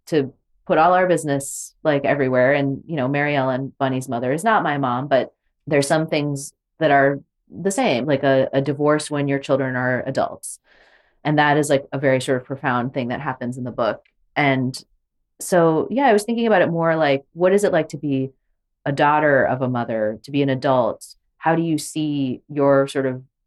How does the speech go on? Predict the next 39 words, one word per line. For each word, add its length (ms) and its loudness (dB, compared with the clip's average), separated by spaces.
role 480 4
and 140 0
responsibility? 600 -2
How 260 0
does 160 -2
watching 380 0
your 140 -2
mother, 340 -2
like, 280 -4
teach 320 -6
you 560 2
what 220 -2
you 160 0
should 260 -4
be 120 2
like 260 0
in 100 -4
adulthood? 640 -4
But 100 -4
then 120 2
I 80 2
was 140 2
like, 220 0
yeah, 160 -4
but 140 -2
she 140 -8
needs 360 -6
to, 420 -4
she, 260 -2
like, 180 0
should 140 -10
also 560 -4
have 280 -4
a 100 -10
kid. 380 -6
Like, 280 2
because 260 4
just 160 2
thinking 420 0